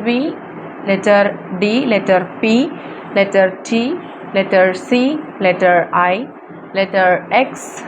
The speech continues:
ലെറ്റർ എ, ലെറ്റർ വൈ, ലെറ്റർ എസ്, ലെറ്റർ യു, ലെറ്റർ പി, ലെറ്റർ എഫ്, ലെറ്റർ ഓ, letter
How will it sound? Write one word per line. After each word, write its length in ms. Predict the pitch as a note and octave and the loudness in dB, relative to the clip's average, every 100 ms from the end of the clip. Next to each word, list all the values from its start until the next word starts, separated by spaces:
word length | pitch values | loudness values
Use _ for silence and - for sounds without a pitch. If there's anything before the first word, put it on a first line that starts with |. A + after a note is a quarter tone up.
| - | -4
ലെറ്റർ 340 | G3 F3+ F3+ E3+ D#3 - | -2 2 4 4 4 0
എ, 160 | G3+ A3+ D4+ - - - - | 0 2 0 -8 -14 -14 -6
ലെറ്റർ 420 | F3 F3 F3 F3+ E3 D#3+ - E3 | 0 0 2 2 2 2 -2 2
വൈ, 220 | F3+ F#3 A3 D4+ - - - - - - - - - | 4 4 2 -4 -14 -18 -16 -16 -16 -16 -16 -14 -4
ലെറ്റർ 400 | E3+ F3+ F#3 E3+ E3 - A3+ | 2 2 4 4 4 2 0
എസ്, 200 | C4 - - - G3 | 0 -6 -16 -10 -4
ലെറ്റർ 380 | E3+ E3 E3 D#3+ D3+ - | -2 0 0 2 0 -4
യു, 240 | F#3+ F#3+ G#3 C#4 - - - - - - - - | -2 2 2 0 -6 -10 -10 -10 -10 -10 -6 2
ലെറ്റർ 380 | E3 E3 E3 D#3+ D#3+ - | 2 4 4 4 0 -2
പി, 140 | A3+ A#3+ D4 - - - | 0 0 -4 -10 -14 -6
ലെറ്റർ 380 | E3 D#3+ D#3+ D#3 D3 - F3+ | -4 0 2 4 2 0 2
എഫ്, 280 | A3+ - - - - - - - | 2 0 -10 -14 -14 -14 -14 -8
ലെറ്റർ 400 | E3+ E3+ E3+ D3 C3 - | 0 0 2 2 2 2
ഓ, 140 | F3 F#3+ A3 C4+ - - - - - - - - - - - - - - - - - - | 4 6 6 4 -2 -18 -20 -20 -20 -20 -18 -18 -16 -16 -16 -16 -14 -14 -14 -14 -12 -4
letter 440 | F3 E3 E3+ D#3+ | 0 2 4 4